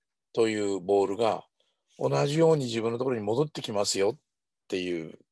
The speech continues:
感じですかね。あの、まあ、聖書的な表現を使うと、自分で蒔いた種を自分で刈り取るという意味合いもあるかもしれませんね。あるいは、人に対しての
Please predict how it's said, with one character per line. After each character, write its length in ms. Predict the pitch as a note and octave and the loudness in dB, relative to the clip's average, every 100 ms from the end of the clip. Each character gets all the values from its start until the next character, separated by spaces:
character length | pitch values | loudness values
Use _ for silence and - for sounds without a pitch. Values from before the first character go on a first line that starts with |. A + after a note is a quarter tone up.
| _ _ | _ _
感 200 | - F2+ | -10 -8
じ 120 | D2+ | -8
で 80 | D#2 | -12
す 60 | - | -12
か 80 | E2 | -6
ね。 260 | A2 A2 _ _ _ _ _ _ _ _ _ _ _ _ | -4 -4 _ _ _ _ _ _ _ _ _ _ _ _
あ 160 | - G#2 | -4 -4
の、 480 | G2+ G2+ G2 G2 G2 - | -2 -4 -4 -6 -8 -12
ま 140 | - C3 | -4 -2
あ、 20 | |
聖 180 | - D#3 | 0 0
書 120 | D3+ | 0
的 200 | D#3 D#3+ | -4 -2
な 100 | D#3 D3+ | -2 2
表 360 | D3+ D#3 D3+ | 2 4 2
現 60 | B2 | 0
を 100 | G2+ | -2
使 200 | - - | -2 -2
う 140 | F#2 | -2
と、 300 | - G2+ - _ - - - _ | 0 0 0 _ -20 -20 -20 _
自 140 | B2 A#2+ | -10 -4
分 360 | B2+ B2 B2 | -4 -4 0
で 280 | B2 B2 A#2+ | 6 6 6
蒔 180 | C3 B2+ | 4 2
い 80 | A#2+ | 2
た 160 | G2 | 0
種 300 | A#2 G#2 G2 | 2 0 2
を 80 | A#2 | 2
自 180 | G#2 G#2 | 2 -2
分 100 | G#2+ | -2
で 100 | A2+ | -2
刈 160 | - | 2
り 60 | A#2 | 2
取 260 | F#3+ G3+ C3+ | 4 4 2
る 60 | _ _ - | _ _ 0
と 160 | G2+ | 0
い 240 | F2+ F2+ F2 | 0 -4 -4
う 40 | |
意 60 | F#2 | -6
味 180 | F#2 | -4
合 120 | F#2 F#2+ | -2 -2
い 60 | |
も 180 | F2 F2 | -4 -6
あ 40 | |
る 60 | F2 | -6
か 140 | - | -6
も 80 | E2 | -8
し 100 | - | -8
れ 60 | E2+ | -10
ま 80 | E2+ | -8
せ 160 | F#2 | -10
ん 100 | F#2 | -6
ね。 240 | A2 F#2+ - _ _ _ - - - - _ | -4 -4 -6 _ _ _ -20 -18 -18 -20 _
あ 120 | A#2 | 0
る 120 | A#2 D#3+ | 2 2
い 140 | D3+ | 4
は、 340 | A#2 G#2 - _ _ _ _ | 6 6 2 _ _ _ _
人 260 | - - B2+ | -14 -2 -2
に 100 | B2 | 2
対 240 | C3+ A#2 | 4 4
し 120 | G2 - | 2 -4
て 120 | G2+ | -4
の 360 | C3 D#3+ G#2 | -2 0 -2